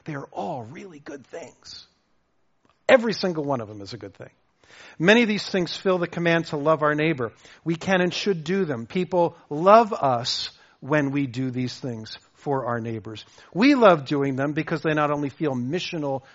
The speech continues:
to us, but, but they make us, make, they make us feel relevant. And everyone wants to be relevant. I want to be relevant. But friends, often the more relevant we become,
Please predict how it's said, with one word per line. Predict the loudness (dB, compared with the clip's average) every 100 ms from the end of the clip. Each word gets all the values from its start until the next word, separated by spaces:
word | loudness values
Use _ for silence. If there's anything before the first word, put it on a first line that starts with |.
| -14
to | -6 0 6
us, | 8 8 4 0 -10 -14 -18 _ -20 -20 -20 -10
but, | 4 6 6 4 -6 -2
but | 2
they | 2 2
make | 2 0
us, | -4 -6 -14 -6
make, | -6 -4
they | -4
make | -2 -4
us | -8
feel | -8 -6
relevant. | -2 -2 -2 -2 -4 -8 -16 _ _ _ _ _ _ _ _ _ _
And | 4 6
everyone | 6 6 2 0 0
wants | -2 -2
to | -6
be | -4 0
relevant. | 0 0 0
I | 4 4
want | 2 -2 -4
to | -8
be | -6 -6 -6 -8
relevant. | 2 4 4 2 -2 -16 _ _ _ -20 -8 -4
But | -4
friends, | 0 4 6 4 0 -4 -10 -16 _ _ _
often | 2 4 4 0
the | -2
more | -2 -2 -4
relevant | -2 -2 -2 -4 -8 -12 -10
we | -10
become, | -10 -10 -10 -6 -4 -4 -6